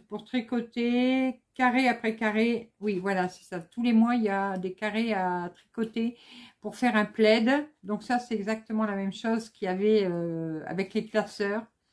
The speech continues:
Et, euh, ils disent qu'ils ont, euh, une, un, une communauté Facebook. Donc, on peut partager sur leur communauté Facebook nos, nos créations. Voilà,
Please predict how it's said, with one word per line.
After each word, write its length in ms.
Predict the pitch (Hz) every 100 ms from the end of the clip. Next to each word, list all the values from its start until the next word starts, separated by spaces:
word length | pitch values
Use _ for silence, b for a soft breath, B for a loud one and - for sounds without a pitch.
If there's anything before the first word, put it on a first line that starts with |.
| _ _ _ _ _ _ _ _ _ _ _ _ _ _ _ _ _ _ _ -
Et, 400 | 226 254 262 - 214
euh, 1900 | 220 214 214 208 208 208 202 202 196 190 190 190 185 185 180 180 175 175 175 -
ils 160 | 190 180
disent 280 | 208 220 220
qu'ils 300 | 214 180 190
ont, 400 | 214 220 220 208
euh, 260 | 190 180
une, 240 | 175 180 165 _ _
un, 680 | 180 170 170 160 160 156 147 147 117 113 - - _ _
une 100 | 180
communauté 560 | 170 233 233 233 220 247
Facebook. 600 | 233 220 190 196 240 - 196
Donc, 320 | 196 208 202
on 100 | 185
peut 340 | - 214 220
partager 580 | 196 190 - 175 175 190
sur 280 | 185 175 165
leur 240 | 165 165
communauté 500 | - 196 185 180 170
Facebook 480 | 185 175 160 196 220
nos, 300 | 190 165 156
nos 160 | 165 165
créations. 720 | - 165 147 - 165 190 220 _ -
Voilà, 360 | - 123 117